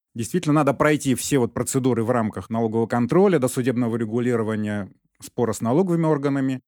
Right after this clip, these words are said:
и только после этого на горизонте могла бы замаячить перспектива каких-то разбирательств уже с точки зрения уголовного закона.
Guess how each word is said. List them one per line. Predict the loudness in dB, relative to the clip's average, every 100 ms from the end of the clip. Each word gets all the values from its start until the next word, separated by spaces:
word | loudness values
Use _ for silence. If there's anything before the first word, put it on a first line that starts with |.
| _
и | -4
только | 0 2 0
после | 0 0 2 2
этого | 2 2 2
на | 2 0
горизонте | 0 0 0 -2 -2
могла | -2 0 0
бы | 0 -2 -2 -6
замаячить | -4 0 0 0 -2 -4 -12 _ _ _
перспектива | -6 -2 -4 -2 0 2 0 -2 -4
каких-то | -4 -2 -2 -2
разбирательств | -2 2 0 0 -4 -8
уже | -6 -4 -2 -2 -6
с |
точки | -8 -10 -8
зрения | -4 -2 0
уголовного | 0 0 -2 -6
закона. | -10 -12 -14 -20